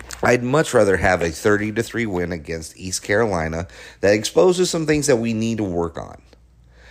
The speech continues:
than run the score up on some poor, shoeless team like Portland State, those hippies over there, and learn nothing.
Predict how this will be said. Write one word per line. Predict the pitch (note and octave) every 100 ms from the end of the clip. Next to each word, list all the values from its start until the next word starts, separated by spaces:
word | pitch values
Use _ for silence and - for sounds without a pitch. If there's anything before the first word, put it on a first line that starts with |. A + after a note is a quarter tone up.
| -
than | - A#2+ A#2 A2+ - - - - -
run | A2+ A2+ C#3
the | E3
score | D#3 - B2+ A2+
up | G#2+
on | G2+
some | F#2+ G2+ F2+ -
poor, | - C3+ C3+ C3 B2+ A#2 -
shoeless | - - - A#2 A#2 A#2 -
team | - - G#2+ E2+ E2 A2+ - - -
like | F2 F#2
Portland | - - A2 G#2+ G#2+ G2
State, | - G#2+ G#2 D#2+
those | F2+ D#2+
hippies | - A2 D#2+ D#2+
over | D#2 C#2 C#2+
there, | D2 E2 - - - - -
and | E3 E3 D#3+ - C#2+ -
learn | E2+ E2+ C#3+ D#3+
nothing. | C#3+ C#3 - -